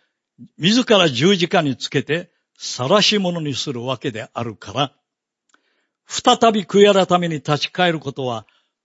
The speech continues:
不可能と書いてます。もちろん、ん、あ、七旅を七十回、七十回もお許し、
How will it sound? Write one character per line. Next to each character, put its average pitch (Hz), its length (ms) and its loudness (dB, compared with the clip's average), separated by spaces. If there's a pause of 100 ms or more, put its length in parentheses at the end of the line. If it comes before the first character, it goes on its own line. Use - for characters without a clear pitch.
(120)
不 - 260 -12
可 214 420 -6
能 196 300 -6
と - 180 -14
書 - 80 -20
い 98 60 -20
て - 100 -20
ま - 120 -20
す。 - 260 -20 (2250)
も 127 100 -14
ち - 140 -6
ろ 202 140 -2
ん、 147 120 -16 (2500)
ん、 123 480 -10 (1700)
あ、 113 400 -16 (500)
七 160 260 0
旅 151 240 0
を 131 80 -4
七 151 280 0
十 202 100 -8
回、 - 320 -12
七 165 360 -6 (120)
十 147 160 -12
回 123 180 -8
も 107 200 -14 (380)
お 214 240 2
許 208 60 -4
し、 - 340 -8